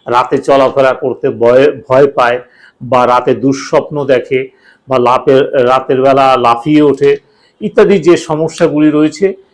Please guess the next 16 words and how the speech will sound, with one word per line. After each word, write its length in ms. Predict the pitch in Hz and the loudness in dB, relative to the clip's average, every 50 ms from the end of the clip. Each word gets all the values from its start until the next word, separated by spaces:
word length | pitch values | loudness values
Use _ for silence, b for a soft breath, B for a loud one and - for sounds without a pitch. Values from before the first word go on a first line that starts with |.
| b b _ - | b b _ -4
এর 480 | - 151 170 175 185 196 196 - 370 - - - _ _ _ _ _ _ _ _ _ _ - _ _ | 0 4 4 6 6 4 2 0 -6 -10 -16 -20 _ _ _ _ _ _ _ _ _ _ -20 _ _
থেকে 200 | - 170 151 165 | -2 0 0 2
মুক্তি 360 | 160 151 160 160 165 - 208 190 | 0 0 -2 -4 -6 -10 -12 -6
পেতে 280 | 185 202 185 185 185 | 0 0 0 2 2
হলে 240 | 175 185 185 196 196 | 2 2 4 2 2
আপনাকে 400 | 175 151 151 147 - 160 151 139 | 2 0 -2 -2 -4 -8 -4 -2
অবশ্যই 380 | 143 147 151 156 151 - - - | -2 0 0 -2 -4 -6 -14 -10
টাইগার 360 | - - 123 117 110 117 104 | -4 -2 -2 -2 -2 -4 -4
পাথর 280 | 101 113 110 - 131 120 - | -4 -6 -6 -6 -10 -16 -12
পড়তে 300 | - 113 104 95 _ - | -12 -12 -12 -12 _ -12
হবে। 200 | 101 95 92 90 85 _ _ _ _ _ _ _ _ | -10 -10 -10 -16 -18 _ _ _ _ _ _ _ _
টাইগার 340 | - 143 143 139 160 165 160 | 0 0 2 2 4 2 2
পাথরের 460 | 156 - 156 147 - - 151 160 156 | 2 2 -2 -2 -2 -4 -4 -4 -2
যথেষ্ট 600 | 123 135 117 113 - - 165 - - - _ - | 0 -2 -2 -2 -4 -10 -10 -10 -12 -18 _ -12
গুণাবলী 580 | 214 165 135 131 135 135 139 143 135 143 139 139 | -12 -10 -8 -8 -6 -4 -4 -4 -2 -4 -4 -2
রয়েছে 500 | 131 135 135 135 131 135 - 156 156 156 | 0 0 0 0 0 -2 -6 -8 -8 -8